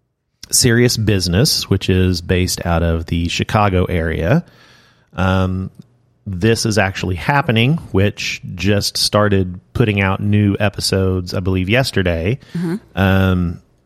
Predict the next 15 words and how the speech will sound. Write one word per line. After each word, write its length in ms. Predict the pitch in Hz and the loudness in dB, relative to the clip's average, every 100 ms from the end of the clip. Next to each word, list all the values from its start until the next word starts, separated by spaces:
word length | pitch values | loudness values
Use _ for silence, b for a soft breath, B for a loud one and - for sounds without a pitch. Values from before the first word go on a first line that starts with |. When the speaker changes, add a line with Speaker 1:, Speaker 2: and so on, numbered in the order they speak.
| _ - | _ -6
Speaker 1:
which 260 | 123 117 - | 0 2 2
was 120 | 107 | 2
also 320 | 120 123 117 | 2 2 2
a 60 | 95 | 2
Mule 280 | 101 95 90 | 4 4 2
Radio 420 | 87 85 82 82 | 0 0 0 -2
Syndicate 440 | - 87 87 - | -2 -2 -4 -6
show. 500 | - 87 78 - - - - | -4 -2 0 -2 -8 -12 -6
And 160 | 95 | -2
then 140 | 92 90 | 0 2
he 180 | 95 104 | 0 0
came 260 | 98 90 | 0 0
over 360 | 90 85 90 - B B B B B - | 0 0 -4 -6 B B B B B -4
and, 480 | 95 95 92 90 | 0 2 2 2
uh, 340 | 85 80 82 | 2 2 2